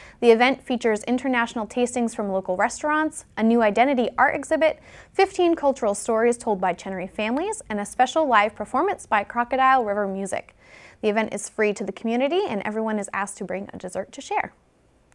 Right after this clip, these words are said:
Your front yard is the first room your guests enter.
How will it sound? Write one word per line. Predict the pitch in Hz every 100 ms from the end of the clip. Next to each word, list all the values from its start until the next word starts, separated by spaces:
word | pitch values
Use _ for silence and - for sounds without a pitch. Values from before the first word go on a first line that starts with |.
| _ _ _ _ _ _ _ _ - - - -
Your | 294 359
front | 392 415 330
yard | 311 311
is | 262
the | 254
first | 254 262 311 -
room | 233 262
your | 254
guests | 208 208 226 - -
enter. | 208 196 -